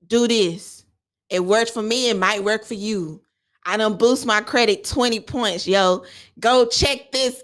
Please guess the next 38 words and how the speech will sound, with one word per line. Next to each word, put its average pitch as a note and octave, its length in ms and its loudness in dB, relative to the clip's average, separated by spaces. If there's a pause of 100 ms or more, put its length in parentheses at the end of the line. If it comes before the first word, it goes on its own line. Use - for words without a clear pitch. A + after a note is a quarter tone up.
out. C4 500 -2
Like, G#3+ 300 -2
I B3 100 2
share C4 280 -2
so B3+ 320 -2
much B3+ 260 -2
information. G#3+ 800 -8 (920)
So C4+ 400 -2
much. C4 600 -4 (840)
No F#3+ 260 0
more G#3 220 0
post A#3+ 320 -6
shit. - 420 -14
'Cause G#3+ 180 -8
when G#3+ 120 0
you G#3 100 0
don't, A3+ 420 2 (640)
you G#3 180 -4
on G#3+ 120 0
that G3+ 160 2
post B3+ 320 0
shit. E3+ 380 -6
You G#3+ 120 -12
know B3 140 0
what D4+ 140 4
I'm C5 60 0
<laughs> C#4 240 -2
saying? A#3+ 160 -6 (360)
When A#3+ 160 2
you C4 160 0
don't C4 240 2
share C4 240 2
information, A#3 560 -2
you A#3+ 140 -2
on A3+ 140 -2
that G#3+ 140 0
post A#3 320 0
shit. E3+ 320 -8